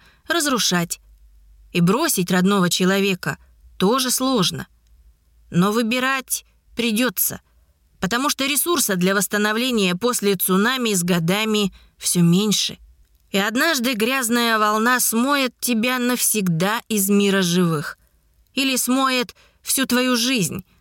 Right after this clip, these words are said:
оставив тебя голым в бесплодной пустоши. Есть люди-цунами.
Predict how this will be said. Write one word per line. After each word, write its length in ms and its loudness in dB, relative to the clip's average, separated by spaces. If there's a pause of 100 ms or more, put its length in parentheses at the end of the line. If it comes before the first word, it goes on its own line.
(140)
оставив 500 -2
тебя 300 2
голым 560 2 (220)
в 120 2
бесплодной 680 0
пустоши. 680 -2 (1080)
Есть 720 -4 (380)
люди-цунами. 1120 2